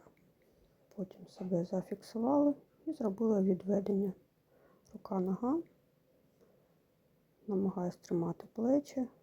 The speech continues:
таз, поперек, не розвалюючи цю конструкцію. Опустились. Тепер лягаємо на бік.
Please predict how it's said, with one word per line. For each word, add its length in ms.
таз, 540
поперек, 600
не 200
розвалюючи 720
цю 380
конструкцію. 760
Опустились. 760
Тепер 400
лягаємо 440
на 200
бік. 280